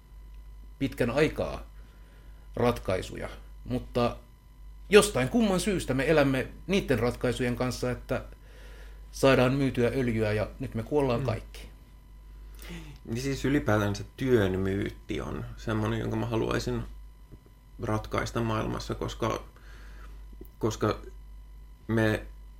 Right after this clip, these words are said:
Speaker 2: meistä niin valtava osa tekee täysin hyödytöntä työtä.
Speaker 1: Mm.
Speaker 2: Mä olen itse asiassa tällä hetkellä äärimmäisen motivoitunut menemään töihin, koska mä koen, että mun te-,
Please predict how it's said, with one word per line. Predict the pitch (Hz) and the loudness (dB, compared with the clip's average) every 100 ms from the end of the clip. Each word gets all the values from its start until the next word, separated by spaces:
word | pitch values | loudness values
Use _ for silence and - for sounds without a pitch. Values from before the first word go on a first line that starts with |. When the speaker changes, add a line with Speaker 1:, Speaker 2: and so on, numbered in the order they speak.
| - - | -10 0
Speaker 2:
meistä | 117 110 - | 2 2 2
niin | 113 127 143 120 | 2 4 4 4
valtava | 107 107 101 98 | 4 4 4 4
osa | 98 95 | 4 2
tekee | 95 104 98 | 0 2 2
täysin | 104 101 98 95 | 4 4 2 2
hyödytöntä | 110 101 101 - - 95 | 2 2 0 -4 -4 -4
työtä. | 107 - 110 113 - - | -2 -2 -2 -4 -6 -8
Speaker 1:
Mm. | 113 104 104 - - - - - 127 | -6 -6 -10 -16 -20 -18 -16 -4 4
Speaker 2:
Mä | |
olen | 160 185 | 8 8
itse | 117 113 | 6 6
asiassa | 107 110 | 4 6
tällä | 123 123 107 98 107 | 6 6 6 2 -2
hetkellä | 98 104 98 - - | 0 2 2 0 0
äärimmäisen | 147 175 131 110 101 117 | 4 4 4 2 2 2
motivoitunut | 117 127 104 110 110 110 101 | 2 2 2 2 0 0 2
menemään | 120 110 101 104 | 2 4 4 4
töihin, | 120 107 104 | 4 4 2
koska | 101 104 104 | -2 -2 0
mä | 101 | 0
koen, | 110 107 107 | 2 2 0
että | 107 | 0
mun | 110 107 101 - - - | 0 0 -2 -6 -12 0
te-, | 113 | 0